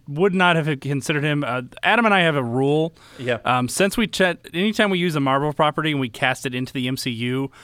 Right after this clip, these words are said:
Speaker 1: w-, if we cast someone as a character, we won't reuse that actor for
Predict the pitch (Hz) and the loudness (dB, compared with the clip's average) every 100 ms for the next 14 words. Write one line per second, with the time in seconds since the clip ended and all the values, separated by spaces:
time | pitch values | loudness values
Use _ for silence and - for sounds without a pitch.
0 | - - 123 - - 160 - 196 - - | -20 -16 -14 -12 -4 -4 0 -2 -2 0
1 | 156 170 - 175 170 170 - 139 127 - | 2 2 0 0 0 0 -2 -4 -4 -2
2 | 135 143 165 160 143 139 151 156 160 117 | -2 -2 -2 -2 -2 -4 -2 0 -2 -4
3 | 135 143 135 143 139 131 123 117 131 151 | -6 -4 -2 -2 0 -4 -2 -2 -2 -4
4 | 143 123 120 | -4 -6 -8